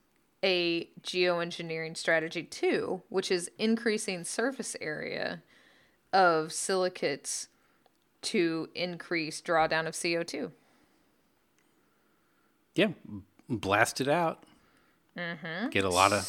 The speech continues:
Speaker 2: a lot of
Speaker 1: So
Speaker 2: pebbles and cobbles and hand samples instead of one big quarry face.
Speaker 1: Mm-hmm. So you can do that, and that'll increase weathering.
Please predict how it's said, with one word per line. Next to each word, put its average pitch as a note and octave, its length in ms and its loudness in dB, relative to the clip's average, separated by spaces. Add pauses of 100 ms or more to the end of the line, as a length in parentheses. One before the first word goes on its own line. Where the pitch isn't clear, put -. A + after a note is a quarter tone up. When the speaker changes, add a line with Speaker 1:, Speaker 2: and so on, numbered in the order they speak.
(140)
Speaker 2:
a F3 120 4
lot D#3+ 140 6
of D#3 80 0
Speaker 1:
So D#3 40 -4
Speaker 2:
pebbles C#3 420 -2
and A#2+ 80 0
cobbles C3+ 500 2
and D#2+ 520 -6
hand C3 240 2
samples B2+ 320 0
instead A#2 220 -4
of F2 80 -4
one G#2+ 180 2
big G#2 200 0
quarry F2 260 -2
face. - 340 -10 (140)
Speaker 1:
Mm-hmm. G3+ 520 -8
So - 140 -2
you F#3+ 60 0
can F3+ 100 -6
do A3+ 120 4
that, A3+ 300 4 (320)
and E3+ 140 -2
that'll E3 220 4
increase D#3+ 440 -2
weathering. D3+ 500 -2